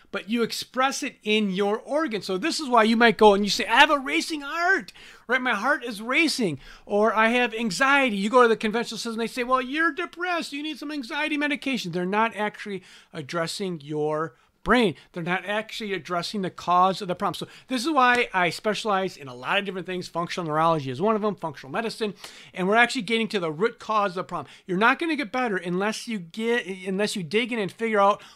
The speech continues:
what's happening with your problem. Where's the root cause of the problem, and why is your brain not functioning properly? If your brain's not firing,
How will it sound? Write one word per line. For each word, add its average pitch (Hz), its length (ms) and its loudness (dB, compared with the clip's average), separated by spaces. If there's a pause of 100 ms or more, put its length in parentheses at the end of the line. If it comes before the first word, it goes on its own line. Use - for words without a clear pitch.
(120)
what's 214 320 2
happening 202 480 -2
with 190 180 0
your 269 100 -4
problem. 180 340 0
Where's 214 280 2
the 202 100 -2
root 208 240 -6
cause 240 260 -4
of 214 80 -6
the - 0 -
problem, 165 320 -6
and 151 80 -8
why 202 300 0
is 220 220 -4
your 233 100 2
brain 196 560 0 (300)
not 175 440 2 (160)
functioning 185 520 -6
properly? 196 360 -4
If 147 60 -10
your 170 100 -4
brain's 214 320 -2
not 262 160 -2
firing, 233 380 0